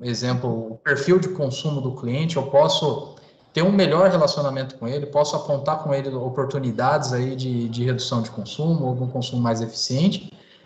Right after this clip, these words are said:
e até o ponto de a gente poder ter aí uma, uma flexibilidade, é, uma flexibilidade não, uma, uma, um, um oferecimento de, de, de novos padrões de preço conforme a, o horário de consumo do cliente e tudo mais.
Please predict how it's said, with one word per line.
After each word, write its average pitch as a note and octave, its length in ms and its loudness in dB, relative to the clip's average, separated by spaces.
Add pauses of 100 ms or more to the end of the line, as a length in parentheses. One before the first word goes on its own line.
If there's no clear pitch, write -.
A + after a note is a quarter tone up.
(160)
e E3 60 2
até F3+ 440 4
o G#3+ 120 2
ponto F3 360 2
de G#3 280 4
a C#3 80 4
gente D#3+ 160 0
poder D#3 420 0
ter D#3+ 240 0
aí C#3+ 300 0
uma, D#3+ 560 2
uma C#3+ 220 2
flexibilidade, D#3 1160 0 (140)
é, A2+ 120 0
uma A#2+ 140 -2
flexibilidade C#3+ 520 0
não, B2+ 100 0
uma, B2+ 320 -2 (680)
uma, - 260 -2
um, E3 440 2
um E3+ 40 2
oferecimento F3+ 800 2
de, E3+ 160 2
de, C#3+ 680 -2
de D3 180 -6
novos E3 380 2
padrões F3+ 680 2
de C#3 120 -4
preço D3+ 580 0
conforme D3+ 600 2
a, C3 440 -2
o C#3 160 -2
horário C#3+ 420 2
de - 80 -12
consumo C3+ 480 -8
do B2+ 120 -6
cliente C#3 640 -4
e B2+ 260 -6
tudo D3 240 -4
mais. G#2+ 320 -2